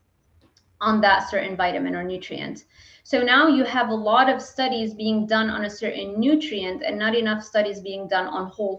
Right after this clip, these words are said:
foods, because there's more profit in selling more pills, right? As opposed to just real whole foods. Um, and people also, by the way,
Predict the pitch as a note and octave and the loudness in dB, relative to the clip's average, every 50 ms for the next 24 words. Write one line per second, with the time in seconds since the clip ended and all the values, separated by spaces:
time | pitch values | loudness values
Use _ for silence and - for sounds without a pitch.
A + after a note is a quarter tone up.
0 | - - C4+ B3 F3 - - - - - - G#3+ G#3+ G#3+ A#3 G#3+ G3+ F3+ G3+ G3 | -8 -6 -6 -4 -4 -6 -8 -10 -16 -18 -16 -14 -10 -4 -4 -4 -4 -4 -4 -4
1 | F#3+ F#3 F#3 G#3 G3+ F#3+ G3 - - - A#3 A#3 A#3 A#3 - F3+ D#3+ - - - | -4 -4 -4 -4 -4 -4 -4 -6 -4 -4 -2 -2 -2 -4 -4 -6 -6 -6 -8 -12
2 | - F#3 F#3 - G3+ F#3 - F#3 F#3 F#3 F#3 F#3 F3+ F3 F3 F3 - B3 G3 E3+ | -14 -14 -10 -6 -4 -4 -4 -4 -4 -6 -6 -4 -4 -4 -4 -4 0 0 0 0
3 | E3 - - - F#3+ F#3+ G3 F#3+ F#3 F3+ F#3+ F#3 - F#3+ F#3 F#3 - G3 F#3 - | 0 -4 -2 2 2 2 2 2 -2 -6 -8 -8 -8 -8 -10 -10 -10 -14 -14 -10
4 | - F#3 F3+ F3+ - - - - F#3+ F#3+ F#3 F3 F3 - D#3+ - - - - - | -6 -6 -6 -6 -8 -16 -20 -16 -10 -8 -8 -8 -8 -10 -14 -14 -10 -8 -8 -8
5 | - - - - _ _ _ _ _ _ _ _ _ _ _ _ _ _ _ _ | -8 -10 -14 -20 _ _ _ _ _ _ _ _ _ _ _ _ _ _ _ _
6 | - G#3 A3 A3+ - B3 C4 - E4+ F#4+ - - D4+ - - A3 A#3 B3 - - | 0 0 2 2 2 2 2 4 4 4 6 6 6 6 6 4 4 4 2 0
7 | - A3 G#3 G3+ G3 F#3+ G3 G#3 G3+ G#3 G3+ G3 F#3 F#3 F#3 F#3+ - | -2 -2 2 2 2 2 2 2 2 2 2 2 2 -2 -4 -6 -10